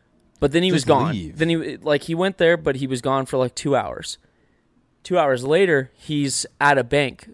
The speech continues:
Speaker 1: wearing, like, a, a mask, and he ha-, you can see under, like, his shirt this giant collar. And he puts down this note, and this note is just re-, like, hilariously long.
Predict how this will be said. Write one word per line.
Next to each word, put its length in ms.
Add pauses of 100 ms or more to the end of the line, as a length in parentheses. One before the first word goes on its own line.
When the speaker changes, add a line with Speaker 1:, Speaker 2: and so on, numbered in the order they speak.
Speaker 1:
wearing, 380
like, 180
a, 160
a 120
mask, 440
and 220
he 60
ha-, 160 (240)
you 160
can 160
see 260
under, 220
like, 160
his 80
shirt 240
this 160
giant 540 (240)
collar. 520 (540)
And 280
he 460
puts 440
down 220
this 180
note, 240
and 140
this 160
note 260
is 220
just 260
re-, 220 (240)
like, 360
hilariously 800
long. 460